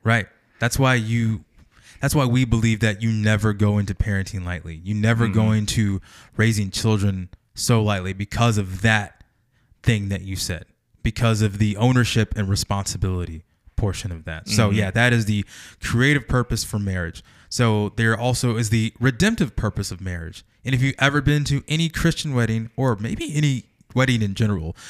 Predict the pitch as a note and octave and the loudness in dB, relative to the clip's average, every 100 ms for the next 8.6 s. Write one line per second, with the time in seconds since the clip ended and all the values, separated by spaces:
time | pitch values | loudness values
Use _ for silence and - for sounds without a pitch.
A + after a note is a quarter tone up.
0 | - - A#2 A#2 - E3+ D#3 - C#3+ C#3 | -16 -2 0 0 0 0 -2 0 0 2
1 | D3+ C#3+ C3+ - C3 B2 B2+ - A#2 G2 | 0 0 -2 0 0 0 -2 -6 -6 -8
2 | - D3+ D3+ C#3+ C#3 - A2+ A2 A2 G2+ | -4 -2 0 0 -2 0 0 2 0 -4
3 | - _ - C#3 D3 B2+ C3 B2 A#2+ - | -12 _ -6 -2 -2 -2 -2 0 -2 -6
4 | A2+ A#2+ A#2+ A#2 A2 A2 G2+ - - G#2 | -4 0 2 2 0 -2 -4 -12 -8 -2
5 | A2+ A#2+ A#2+ A#2+ A2+ A2 A2 - - F#2+ | 2 4 4 0 0 0 0 -4 -12 -6
6 | A2+ A2+ A2 G#2+ A2+ G#2 A2+ A2+ A#2 A2+ | 0 0 0 -4 -8 -6 -6 -4 -4 -4
7 | - - _ _ _ _ _ _ - A2+ | -6 -8 _ _ _ _ _ _ -2 0
8 | A2+ - A#2+ - C3 C3 | 0 0 0 0 -2 -4